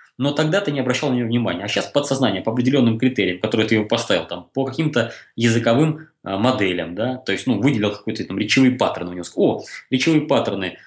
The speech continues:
присущие психотерапевтам, который говорит про это, это. И ты где-то это услышал, оно обратило на это внимание, выцепил этого человека, сразу картотеку прошла, понятно, ты к нему как-то подошел,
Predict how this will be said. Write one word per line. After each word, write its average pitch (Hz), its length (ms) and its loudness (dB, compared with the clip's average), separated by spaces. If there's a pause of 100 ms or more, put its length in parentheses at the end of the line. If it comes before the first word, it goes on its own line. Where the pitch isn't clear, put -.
(220)
присущие 123 460 0
психотерапевтам, 135 800 0
который 113 260 0
говорит 113 240 0
про 170 140 2
это, 190 200 0
это. - 140 -2 (160)
И 156 100 -4
ты 185 100 2
где-то 160 260 2
это 156 120 0
услышал, 160 520 -2 (140)
оно 143 200 2
обратило 143 300 0
на 147 40 2
это 147 140 -2
внимание, 180 420 -2
выцепил - 320 2
этого 139 160 -2
человека, 185 460 2
сразу 135 380 2 (180)
картотеку 135 460 0
прошла, 165 380 2
понятно, 175 460 -2 (160)
ты - 160 0
к - 40 -8
нему 170 160 2
как-то 160 240 0
подошел, 190 680 0